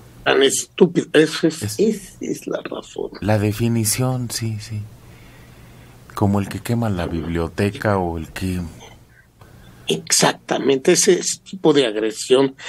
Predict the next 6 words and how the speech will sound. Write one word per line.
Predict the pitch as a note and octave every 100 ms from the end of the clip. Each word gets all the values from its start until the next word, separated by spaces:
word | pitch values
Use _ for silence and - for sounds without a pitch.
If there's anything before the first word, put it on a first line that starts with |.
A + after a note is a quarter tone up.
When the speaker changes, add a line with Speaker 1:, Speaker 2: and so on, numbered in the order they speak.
| - - -
Speaker 1:
totalmente | C#3 - F3+ F#3+ F#3+ G3 F#3+ G#3+
gratuito | F3+ C#3 B2 A2+ - D3 E3 E3 D#3
por | C3 C3+
una | D#3+ E3+
persona | E3 C3+ A2 - C3 C#3+ D3+ - - _ - - - _ -
que, | - A#2 B2